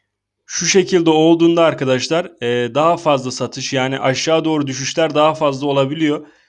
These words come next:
E, grafiğin kendini en az bu hareketli ortalamaların üzerine atarsa, e, alımlar gerçekleşiyor. Yani yukarı doğru hareketler daha fazla oluyor. Bakın şuralarda gördüğünüz gibi,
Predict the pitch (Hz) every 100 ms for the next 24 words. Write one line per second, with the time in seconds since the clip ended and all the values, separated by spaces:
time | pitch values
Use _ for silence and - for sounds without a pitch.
0 | _ - 123 127 131 123 113 147 151 185
1 | 190 180 165 151 143 156 190 - _ -
2 | 160 180 156 151 127 135 139 147 147 180
3 | 170 151 147 147 147 147 123 139 143 185
4 | 175 151 131 - 156 190 - _ - 120
5 | 120 117 - _ _ 127 131 147 151 180
6 | 175 147 156 156 127 117 110 117 123 123
7 | 117 143 156 165 156 143 139 131 143 143
8 | 165 147 156 165 151 117 110 107 131 135
9 | 147 139 160 165 156 160 156 147 143 170
10 | 147 127 156